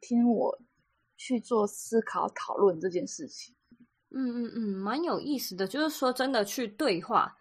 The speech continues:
Speaker 2: 去丢问题，让其他人有所省思嘛。
Speaker 1: 对，对，对，对，对。
Speaker 2: 嗯，嗯，我自己也觉得，其实就是生活中有蛮多，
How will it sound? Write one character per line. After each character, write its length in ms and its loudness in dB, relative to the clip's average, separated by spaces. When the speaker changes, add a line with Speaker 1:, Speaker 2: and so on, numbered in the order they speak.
Speaker 2:
去 160 -6
丢 240 0
问 320 2
题， 420 -12
让 560 2
其 120 -6
他 140 4
人 140 4
有 120 0
所 200 -2
省 340 -2
思 340 -4
嘛。 260 -4
Speaker 1:
对， 240 8
对， 260 -2
对， 220 -2
对， 360 -10
对。 100 -10
Speaker 2:
嗯， 300 -2
嗯， 360 -4
我 40 0
自 200 4
己 80 2
也 120 6
觉 120 0
得， 120 2
其 200 -2
实 180 2
就 100 2
是 220 0
生 300 2
活 180 8
中 240 4
有 100 6
蛮 240 2
多， 300 4